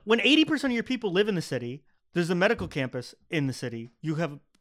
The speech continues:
building in the city, like, everything is just like, and you have an empty lot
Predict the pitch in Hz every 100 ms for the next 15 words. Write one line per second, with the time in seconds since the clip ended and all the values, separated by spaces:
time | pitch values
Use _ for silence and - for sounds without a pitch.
0 | _ - 262 302 196 175 165 170 - 196
1 | - _ - 277 330 311 320 254 - _
2 | _ _ _ 185 175 190 175 - 214 247
3 | 220 196 220 208 175 220